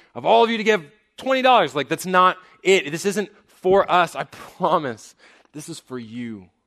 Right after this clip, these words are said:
This is a challenge for you to be faithful in giving where you worship.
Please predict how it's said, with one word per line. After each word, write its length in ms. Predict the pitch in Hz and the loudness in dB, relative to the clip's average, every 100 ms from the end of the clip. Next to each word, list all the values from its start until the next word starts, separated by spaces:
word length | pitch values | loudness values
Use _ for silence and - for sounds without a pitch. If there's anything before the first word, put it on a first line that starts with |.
| _ _ _ _ _ _ _ | _ _ _ _ _ _ _
This 120 | 127 | -20
is 80 | 139 | -14
a 80 | 143 | -14
challenge 480 | - 160 175 170 - | -12 -8 -6 -6 -12
for 120 | 139 | -16
you 180 | 135 147 | -12 -12
to 80 | 127 | -12
be 80 | |
faithful 640 | 123 _ _ 156 165 - 139 | -16 _ _ -10 -10 -10 -10
in 180 | 127 131 | -10 -12
giving 440 | 117 147 143 117 - _ | -8 -6 -8 -12 -16 _
where 160 | 127 131 | -10 -10
you 180 | 120 | -12
worship. 640 | 107 104 117 117 - 98 | -16 -12 -12 -14 -18 -20